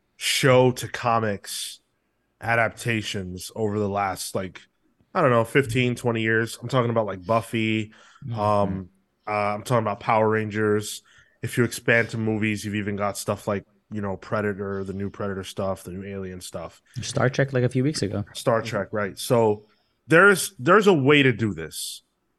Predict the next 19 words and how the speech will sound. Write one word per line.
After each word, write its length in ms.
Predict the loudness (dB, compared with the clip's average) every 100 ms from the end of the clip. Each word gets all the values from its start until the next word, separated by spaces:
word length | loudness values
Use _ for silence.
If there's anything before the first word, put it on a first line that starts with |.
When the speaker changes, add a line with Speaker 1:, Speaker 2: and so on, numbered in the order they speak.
| 0
Speaker 1:
And, 180 | 2 0 0
and 240 | 0 0
quite 240 | 4 4
frankly, 500 | 4 2 2 4 2 4
I 160 | 2
think 320 | 4 2 0 0
all 260 | 6 8 8
those 260 | 8 6
ones 260 | 4 4 4
I 80 | 4
just 220 | 2 0
listed, 520 | 0 0 0 -2 -2 -12 _ _ _ _ _ _ _ 2
um, 360 | 4 6 4
you 60 | 2
could 120 | 4
maybe 240 | 4 4
argue 360 | 4 2 2 0
for 180 | -4 -2
Alien, 560 | 2 4 4 2 -2